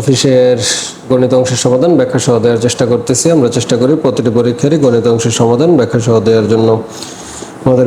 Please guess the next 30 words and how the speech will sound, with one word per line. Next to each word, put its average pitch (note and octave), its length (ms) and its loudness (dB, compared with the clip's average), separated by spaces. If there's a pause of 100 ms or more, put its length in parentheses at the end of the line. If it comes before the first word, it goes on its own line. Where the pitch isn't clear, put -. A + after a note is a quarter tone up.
ভিডিও B2+ 260 4
ভালো B2 200 2
লাগলে D#3 260 2
অবশ্যই B2 280 0
চ্যানেলটি A#2 360 2
সাবস্ক্রাইব B2+ 400 -2
করে B2 180 2
রাখবেন B2+ 280 0
এবং C3+ 120 2 (100)
Facebook-এ A#2 460 0
ফলো A#2 260 2
দিয়ে A2 200 2
রাখবেন। G#2+ 280 0 (2000)
আমাদের C3+ 340 2 (580)
এক - 60 -6 (100)
নম্বরে C3+ 360 2
যে B2+ 140 4
অঙ্কটা B2 300 0 (100)
দেয়া A#2+ 180 2 (100)
ছিল, A2+ 180 0 (1040)
বলা B2 180 4
হয়েছে C#3+ 280 2
যে D#3 40 4 (100)
একটি C#3 180 -2 (120)
ঘড়ি C#3+ 180 4 (100)
প্রতিদিন C3+ 360 2 (160)
দশ C3 120 2 (140)
মিনিট C#3 240 4 (120)
ধীরে C3+ 200 2 (100)
চলে, D#3 180 4